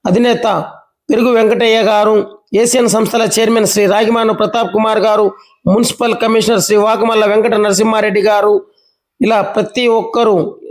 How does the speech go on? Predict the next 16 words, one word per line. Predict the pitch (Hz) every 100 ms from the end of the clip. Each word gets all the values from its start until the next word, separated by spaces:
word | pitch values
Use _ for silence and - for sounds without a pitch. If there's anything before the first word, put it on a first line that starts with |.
| -
స్వామివారిని | 208 240 240 233 226 220
దర్శించుకోవడం | 175 175 233 214 190 220 220 214
మనం | 208 196
ఇక్కడ | 208 196
చూడొచ్చు. | 202 196 - 170 - _ _ _ _ _ _ _ -
ఇక్కడ | 320 269 247 277 - 214
మనం | 240 262 233
మరొక | 262 302 302
ముఖ్య | 285 302 277
విషయం | 254 285 262 233 -
తెలుసుకు-, | 254 226 - 254 262 262 -
తెలుసుకోవాల్సింది | 220 - 269 262 240 240
ఏంటంటే, | 233 226 170 202 254 - - - _ _ _
మహిషి | 185 247 302 339 302 339 330 - -
అనే | 240 285 269 196
రాక్షసి | 190 240 - 330 320